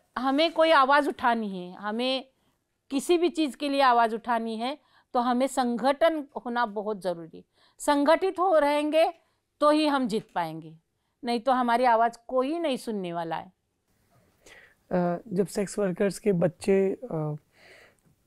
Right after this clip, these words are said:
Speaker 2: बड़े होते हैं, तब वो क्या, उसमें कुछ ऐसे भी होते हैं बच्चे क्या जो अपनी माँ से बोलते हो कि हम भी इसी पेशे में आना चाहते हैं, या सब पढ़ाई करके दूसरे पेशों में चले जाते हैं, कैसा होता है?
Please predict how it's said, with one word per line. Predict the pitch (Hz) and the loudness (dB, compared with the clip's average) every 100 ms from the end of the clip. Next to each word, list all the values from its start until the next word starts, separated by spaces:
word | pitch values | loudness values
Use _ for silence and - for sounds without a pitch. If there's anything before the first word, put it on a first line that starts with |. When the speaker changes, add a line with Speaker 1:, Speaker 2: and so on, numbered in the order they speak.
| _ - | _ -2
Speaker 2:
बड़े | 160 160 | 2 4
होते | 170 160 - 160 | 4 2 0 -2
हैं, | 165 190 | -2 -4
तब | 214 - 170 156 175 180 _ _ _ _ - | -6 0 0 2 -4 -8 _ _ _ _ -2
वो | 175 170 170 | 0 0 0
क्या, | - 254 _ _ _ _ _ _ - | -6 -8 _ _ _ _ _ _ -6
उसमें | 170 190 | 0 2
कुछ | 202 190 | 4 6
ऐसे | 180 214 | 6 6
भी | 196 | 6
होते | 208 190 202 | 6 6 4
हैं | 185 | 4
बच्चे | 180 - 175 | 2 2 4
क्या | 190 185 | 4 4
जो | 175 190 185 | 6 6 6
अपनी | - - 196 165 175 175 | 4 -2 -2 2 2 4
माँ | 165 160 | 4 2
से | 156 185 | 2 2
बोलते | 160 151 170 | 2 2 0
हो | 170 | 2
कि | |
हम | 165 160 | 2 2
भी | 170 | 4
इसी | 165 - | 4 2
पेशे | 175 160 - 160 | 0 0 0 -4
में | 151 | -4
आना | 143 147 | -4 -8
चाहते | - 151 143 151 | -8 -10 -8 -12
हैं, | 151 _ _ _ _ _ _ 185 | -12 _ _ _ _ _ _ 4
या | 175 | 4
सब | 180 - | 4 0
पढ़ाई | 170 165 | 2 4
करके | 170 165 175 | 2 2 4
दूसरे | 156 156 - | 4 4 2
पेशों | 160 160 - | 0 0 -2
में | 165 | -4
चले | 151 147 | -4 -4
जाते | 147 139 - 156 | -4 -6 -10 -14
हैं, | 160 | -8
कैसा | - 170 180 | -4 -2 -2
होता | 151 - | -6 -8
है? | 170 | -14